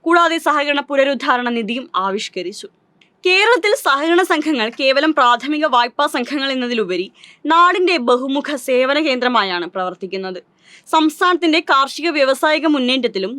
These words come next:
നിർമ്മാണ മേഖലയിലും വിപണി ഇടപെടലിലും സാമൂഹ്യ സുരക്ഷ ഒരുക്കലിലുമെല്ലാം സഹകരണ സ്ഥാപനങ്ങളുടെ കയ്യൊപ്പുണ്ട്. ഇങ്ങനെ മലയാളിയുടെ സാമൂഹ്യ സാമ്പത്തിക ജീവിതം പുരോഗമനകരമായി മുന്നോട്ട് കൊണ്ടുപോകാൻ ഇടപെടുന്ന സഹകരണ സ്ഥാപനങ്ങളെ തകർക്കാൻ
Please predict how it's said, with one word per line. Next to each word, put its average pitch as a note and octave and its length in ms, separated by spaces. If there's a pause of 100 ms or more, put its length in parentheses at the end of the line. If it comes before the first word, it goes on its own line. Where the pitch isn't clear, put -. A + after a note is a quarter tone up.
നിർമ്മാണ C4+ 360
മേഖലയിലും B3+ 640 (320)
വിപണി D4 320 (120)
ഇടപെടലിലും C4 600 (180)
സാമൂഹ്യ C4+ 440
സുരക്ഷ C#4 340 (140)
ഒരുക്കലിലുമെല്ലാം B3+ 720 (120)
സഹകരണ B3 380
സ്ഥാപനങ്ങളുടെ B3+ 800
കയ്യൊപ്പുണ്ട്. G3 560 (680)
ഇങ്ങനെ G#4 340 (140)
മലയാളിയുടെ D#4 560 (120)
സാമൂഹ്യ D4+ 420
സാമ്പത്തിക C#4+ 500
ജീവിതം C4 440
പുരോഗമനകരമായി C4+ 960 (140)
മുന്നോട്ട് B3 400
കൊണ്ടുപോകാൻ A3 520
ഇടപെടുന്ന G#3+ 540 (380)
സഹകരണ B3+ 400
സ്ഥാപനങ്ങളെ C#4 720
തകർക്കാൻ B3+ 400